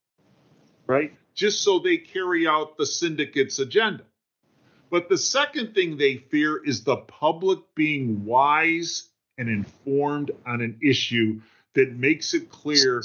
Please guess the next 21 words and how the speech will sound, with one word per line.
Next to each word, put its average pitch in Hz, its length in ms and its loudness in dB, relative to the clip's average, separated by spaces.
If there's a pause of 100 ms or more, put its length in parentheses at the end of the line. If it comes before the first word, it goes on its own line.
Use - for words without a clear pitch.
(260)
that - 220 -2
that 131 180 -8
elected 135 580 -2
individual 127 800 -4
is 127 160 -4
on 120 160 0
the 107 100 0
wrong 131 640 -2
side 123 480 -2
of 104 140 -10
the 110 160 -4
equation, 113 600 -4
that 101 120 -4
they're 117 180 -4
on 113 140 -2
the 113 120 0
oppression 131 720 -4
side 120 340 -2
of 104 80 -12
the 107 80 -8
equation. 131 560 -4